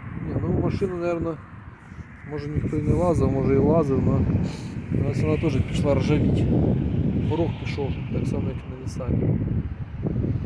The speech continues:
І колесо вже, бачите, теж пусте. Тобто це вони тут стоять не один місяць, я думаю, якщо вони вже пусті колеса.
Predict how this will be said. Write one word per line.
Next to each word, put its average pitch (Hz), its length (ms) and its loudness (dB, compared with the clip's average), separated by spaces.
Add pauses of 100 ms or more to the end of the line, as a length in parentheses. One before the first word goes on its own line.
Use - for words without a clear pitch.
(140)
І - 180 -10
колесо 139 380 -4
вже, 120 100 -6 (140)
бачите, - 260 -4 (100)
теж 135 120 -4 (160)
пусте. - 440 -8 (760)
Тобто 208 260 -2
це 220 360 0
вони - 340 4
тут - 140 2
стоять 202 400 2 (500)
не 165 80 4
один 170 360 4
місяць, - 280 0
я 113 60 0
думаю, 107 320 -2
якщо - 180 2
вони - 120 4
вже - 140 4
пусті - 340 6
колеса. - 460 4